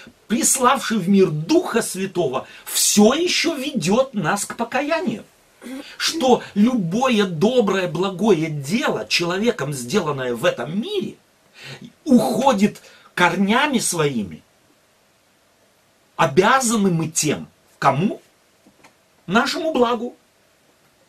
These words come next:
нашей такой воспитанности, нашему такому чуду преображенности.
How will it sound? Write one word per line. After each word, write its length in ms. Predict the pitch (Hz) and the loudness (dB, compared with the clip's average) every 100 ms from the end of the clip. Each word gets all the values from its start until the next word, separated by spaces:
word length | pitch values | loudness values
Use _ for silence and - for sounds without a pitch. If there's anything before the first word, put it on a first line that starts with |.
| _ _ _ _ _ - | _ _ _ _ _ -4
нашей 400 | 185 285 294 339 | 0 2 2 0
такой 240 | 254 262 | 2 2
воспитанности, 840 | 247 247 - 247 220 208 202 - - - _ _ _ _ _ - | 0 0 -2 -6 -6 -6 -8 -12 -18 -20 _ _ _ _ _ -4
нашему 500 | 208 277 269 285 262 | 0 0 0 -4 -2
такому 380 | 247 247 233 | -2 2 0
чуду 440 | 233 - 233 185 208 _ _ _ _ _ _ - | 0 0 0 0 -8 _ _ _ _ _ _ -2
преображенности. 960 | 220 196 190 175 165 156 160 - - | 2 4 2 0 -4 -6 -10 -14 -16